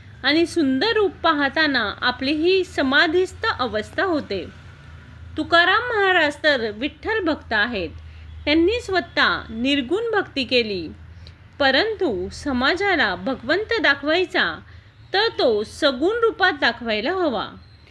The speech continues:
म्हणून त्यांच्या भावावस्थेत दिसणारा पांडुरंग त्यांनी सदर अभंगातून रेखाटलेला आहे.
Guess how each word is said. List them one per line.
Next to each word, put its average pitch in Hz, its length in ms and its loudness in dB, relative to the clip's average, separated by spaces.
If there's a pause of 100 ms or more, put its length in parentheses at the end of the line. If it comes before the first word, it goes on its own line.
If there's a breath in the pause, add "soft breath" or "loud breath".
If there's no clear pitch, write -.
(260 soft breath)
म्हणून 427 360 2
त्यांच्या 302 500 2 (120)
भावावस्थेत 349 840 0
दिसणारा 302 680 0
पांडुरंग 349 760 0 (600 soft breath)
त्यांनी 339 320 4
सदर 277 420 0
अभंगातून 262 840 0
रेखाटलेला 208 680 -2
आहे. 208 520 -2